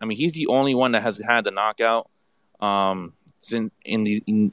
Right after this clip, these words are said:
in these, uh, recent bantamweight, uh, fights? And who would you favor in the matchup between Sandhagen and Marlon Vera? Just because, uh, Sandhagen, I mean, the way that he looked on, uh,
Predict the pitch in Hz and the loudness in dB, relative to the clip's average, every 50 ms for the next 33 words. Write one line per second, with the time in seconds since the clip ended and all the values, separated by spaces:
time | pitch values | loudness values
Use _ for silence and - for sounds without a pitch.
0 | - - 107 104 98 110 110 107 95 - 107 98 90 82 98 113 117 110 - 123 | 0 0 0 2 4 4 4 4 4 4 4 4 4 4 2 2 2 2 2 2
1 | 110 95 90 101 104 104 104 104 104 104 78 - 95 90 - - 107 120 131 - | 2 4 4 2 2 4 4 2 2 2 2 0 0 -2 0 0 0 0 0 -2
2 | - - - - - _ _ _ _ _ _ _ _ _ _ _ _ _ _ _ | -4 -6 -6 -6 -10 _ _ _ _ _ _ _ _ _ _ _ _ _ _ _
3 | _ _ _ _ - 139 127 117 110 110 104 101 98 95 98 92 - _ _ _ | _ _ _ _ 0 2 2 4 4 4 2 2 0 -2 -6 -10 -14 _ _ _
4 | _ _ _ _ _ _ _ _ _ _ _ _ _ _ - - 151 165 175 147 | _ _ _ _ _ _ _ _ _ _ _ _ _ _ -2 0 2 2 4 2
5 | 156 123 - 139 143 131 117 110 110 107 110 110 113 - - 101 101 - 120 117 | 2 2 2 2 2 4 2 2 2 2 2 2 0 0 -4 -8 -6 -4 -4 -4
6 | 110 98 - 120 120 113 120 117 104 113 78 - 104 101 101 104 107 101 95 90 | -4 0 0 0 0 2 0 0 -2 -2 -4 -4 -6 -2 0 0 0 0 0 0
7 | 104 104 101 95 95 - _ _ _ _ _ _ _ _ _ _ _ _ _ 101 | 0 2 2 0 0 -4 _ _ _ _ _ _ _ _ _ _ _ _ _ -20
8 | 107 - - 101 - 113 107 95 - 107 104 101 98 92 92 - - - - 131 | -18 -12 -10 -2 0 0 0 2 2 2 2 4 4 2 0 -2 -6 -4 -2 0
9 | 139 135 139 147 139 131 131 127 127 - _ _ _ _ _ _ _ - 98 110 | 0 2 2 0 0 0 -2 -4 -6 -10 _ _ _ _ _ _ _ -8 -4 -4
10 | 110 98 104 127 160 160 143 143 156 151 160 160 151 - - 156 151 147 147 143 | -2 0 2 2 2 2 2 0 2 2 2 2 2 2 0 2 2 2 0 0
11 | 139 139 135 131 123 120 113 | 0 2 2 2 2 0 -2